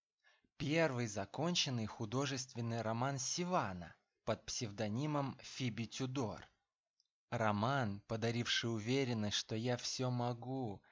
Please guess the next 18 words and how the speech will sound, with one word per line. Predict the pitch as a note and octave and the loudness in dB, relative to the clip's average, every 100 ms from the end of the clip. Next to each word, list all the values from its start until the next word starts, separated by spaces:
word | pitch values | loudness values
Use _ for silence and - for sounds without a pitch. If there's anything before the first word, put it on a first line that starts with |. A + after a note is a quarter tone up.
| - - | -20 -2
когда | B2 A#2+ A#2 | 0 4 4
он | G2+ | 4
попал | - A2+ C3 A#2+ | 0 2 4 4
в | G#2 | 2
лонглист | G#2+ A2+ G#2+ G2 G#2 D3+ C#3 - | 0 0 0 -2 -4 -4 -4 -8
конкурса | - B2+ B2 A#2+ B2 - B2+ A2+ - | -6 0 0 -2 -6 -4 0 0 0
детективных | A2 A2+ A#2+ - B2+ A2+ G#2+ - | -6 -6 -6 -6 -4 -2 -2 -4
произведений | G#2+ G#2 F#2+ G#2 G2 A#2 A#2 A2 G#2+ | -4 -4 -4 -6 -4 -2 0 -2 -2
от | - - | -6 -6
Литрес | G2 F#2+ A2 C3+ D3+ - - _ _ | -8 -8 -4 -2 -2 -4 -12 _ _
со | - - A2+ | -4 0 0
слов | - A#2 G#2+ - | 2 0 0 -2
очевидцев | A2+ - D3 D3 A#2+ - F2+ E2 _ - | 0 4 4 2 -2 -4 -10 -10 _ -10
в | G#2+ | -2
номинации | G#2+ F#2+ G2+ B2+ C3 C3 A2 - - | 0 2 2 0 -2 -4 -4 -6 -12
«Лучший | G#2+ A#2+ D3 - | -6 -2 0 0
мистический | A2+ A2 - B2 - A2+ - A#2+ | 0 -2 -4 -4 -4 -4 -6 -6
детектив» | A2+ B2 D3 - - F2+ - | -6 -6 -8 -6 -8 -8 -10